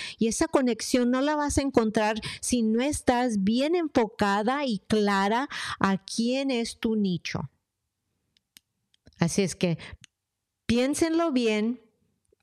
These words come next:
y acuérdense, ¿cuál es la meta de, de tu funnel? ¿Verdad? Del embudo, como decimos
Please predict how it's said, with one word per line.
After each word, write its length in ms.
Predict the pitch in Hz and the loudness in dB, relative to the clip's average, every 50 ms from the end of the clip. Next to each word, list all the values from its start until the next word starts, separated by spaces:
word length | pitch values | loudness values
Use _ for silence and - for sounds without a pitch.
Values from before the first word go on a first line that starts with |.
| _ _ _ _ _ | _ _ _ _ _
y 140 | - 220 220 | -2 0 0
acuérdense, 880 | 208 196 - - 240 233 214 202 220 214 196 - - 170 151 156 - - _ - - - - - - - _ _ _ _ _ _ _ _ - _ _ _ - 208 - _ _ _ _ _ _ | 0 -2 0 2 2 2 2 2 0 0 0 0 -2 -2 -2 -2 -6 -8 _ -20 -20 -20 -20 -20 -20 -20 _ _ _ _ _ _ _ _ -20 _ _ _ -20 -20 -20 _ _ _ _ _ _
¿cuál 640 | - 202 208 208 220 226 240 262 285 302 320 320 294 - | 0 2 2 4 2 2 2 2 2 2 2 0 2 2
es 520 | 240 247 247 247 269 269 - - - - - _ _ | 2 2 2 2 0 -2 -4 -6 -8 -10 -14 _ _
la 360 | - 208 214 208 190 185 190 | -2 0 0 0 0 0 2
meta 840 | 190 196 202 220 240 240 240 240 240 240 - 247 240 247 277 311 339 - _ _ _ | 2 2 2 2 2 2 0 -2 -4 0 0 0 2 2 -2 -4 -6 -10 _ _ _
de, 640 | 202 202 180 214 208 202 202 196 190 185 190 - _ _ _ _ _ _ _ | 0 2 2 2 2 2 2 0 0 -2 -6 -12 _ _ _ _ _ _ _
de 320 | 190 175 165 185 196 190 | -2 0 2 2 2 0
tu 220 | 190 - 202 185 | 0 0 -2 -2
funnel? 480 | 156 - 233 226 202 185 165 139 143 135 - - _ _ _ _ _ _ _ _ _ | 0 0 0 2 2 0 0 -2 -4 -6 -8 -16 _ _ _ _ _ _ _ _ _
¿Verdad? 420 | 180 175 160 165 208 240 320 - - _ _ - - - - - - _ _ _ _ _ _ _ _ _ _ _ _ _ - - | -2 -2 0 0 -2 -2 -4 -8 -14 _ _ -18 -18 -18 -20 -20 -20 _ _ _ _ _ _ _ _ _ _ _ _ _ -10 -4
Del 300 | - 202 220 220 220 220 | -2 0 0 2 0 2
embudo, 580 | 226 226 202 175 185 240 254 254 208 214 175 143 | 2 2 2 4 4 4 2 4 2 2 0 2
como 260 | - 185 175 180 180 | 0 0 2 2 0
decimos 640 | 165 165 165 - - 196 196 185 160 151 143 - | 0 -2 -2 -2 0 0 0 2 0 -2 -2 -4